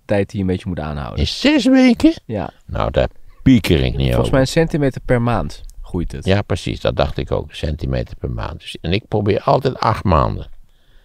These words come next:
Speaker 2: Ik ben nu al, het is zo lang geleden dat ik naar de kapper ben geweest, ik ben helemaal vergeten wanneer het was.
Speaker 1: Ja, ik weet het nog wel, want dat heb je toen ook genoemd. Dus ik moet naar de kapper straks. Ik weet niet of dat acht maanden geleden is.
Speaker 2: Precies, want je kunt ook zeggen, "Wat, wat, wat, wat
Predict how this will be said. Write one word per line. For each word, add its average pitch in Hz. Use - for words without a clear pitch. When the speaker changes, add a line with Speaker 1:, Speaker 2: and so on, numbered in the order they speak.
Speaker 2:
Ik 60
ben 58
nu 64
al, 60
het -
is -
zo 87
lang 113
geleden 110
dat 92
ik -
naar 101
de -
kapper -
ben 92
geweest, 85
ik 78
ben 64
helemaal 60
vergeten 60
wanneer 58
het 67
was. -
Speaker 1:
Ja, 131
ik 151
weet 117
het 135
nog 113
wel, 76
want 90
dat 95
heb 92
je 98
toen 98
ook 123
genoemd. 78
Dus 85
ik 107
moet 107
naar 76
de 87
kapper -
straks. -
Ik -
weet 92
niet 127
of 147
dat -
acht -
maanden 120
geleden 120
is. 65
Speaker 2:
Precies, 120
want 64
je 60
kunt 50
ook 52
zeggen, 53
"Wat, 58
wat, -
wat, -
wat -